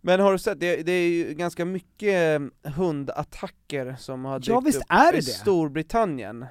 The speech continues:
Speaker 2: Men det, ja, enorma hundar
Speaker 1: Ja.
Speaker 2: som attackerar, som är stora som, alltså, brontosaurus.
Speaker 1: Ja, de vill ju förbjuda den rasen.
Speaker 2: Den heter typ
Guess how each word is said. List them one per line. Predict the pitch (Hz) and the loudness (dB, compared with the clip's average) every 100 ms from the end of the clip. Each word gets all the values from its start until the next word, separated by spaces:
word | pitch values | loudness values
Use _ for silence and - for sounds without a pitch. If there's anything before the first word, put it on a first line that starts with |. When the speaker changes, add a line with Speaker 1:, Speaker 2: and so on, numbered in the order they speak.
| - | 2
Speaker 2:
Men | 185 | 6
det, | 220 247 | 8 6
ja, | 208 190 247 220 - - | 4 4 4 2 -14 -8
enorma | 214 202 202 220 330 262 143 123 | 2 4 4 4 4 6 4 2
hundar | 120 107 101 104 107 | -2 -6 -8 -12 -2
Speaker 1:
Ja. | 160 | 2
Speaker 2:
som | 160 139 143 | 4 2 0
attackerar, | 147 139 - 120 113 113 113 | -4 -8 -6 -8 -8 -10 -12
som | - 165 | -2 -2
är | |
stora | 147 185 160 147 | 2 2 4 2
som, | 147 135 131 - - - | 0 -2 -2 -6 -6 -6
alltså, | 156 147 135 - | -6 -8 -12 -16
brontosaurus. | - 139 175 165 156 147 226 208 107 87 | -6 0 2 2 -2 -4 -2 -2 -6 -6
Speaker 1:
Ja, | 160 175 175 | 0 4 4
de | 170 | 2
vill | 170 185 | -2 -4
ju | 185 | -4
förbjuda | 190 170 208 233 208 151 143 139 110 | -4 -6 -6 -6 -2 4 4 4 0
den | 131 135 127 123 120 131 | -2 0 -2 -6 -6 -2
rasen. | 185 233 143 - 110 | 0 0 -2 -4 2
Speaker 2:
Den | 180 185 | 4 4
heter | 220 254 226 196 | 4 2 2 -2
typ | 143 | -6